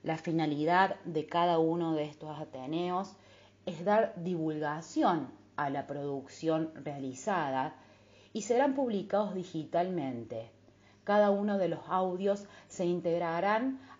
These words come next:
al repositorio del Museo Virtual Campus de la Universidad Nacional de Río Cuarto. En nombre de todo el equipo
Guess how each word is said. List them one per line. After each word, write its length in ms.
al 120
repositorio 1080
del 240
Museo 560
Virtual 760
Campus 640
de 160
la 120
Universidad 840
Nacional 760
de 160
Río 320
Cuarto. 560
En 320
nombre 540
de 200
todo 720
el 180
equipo 680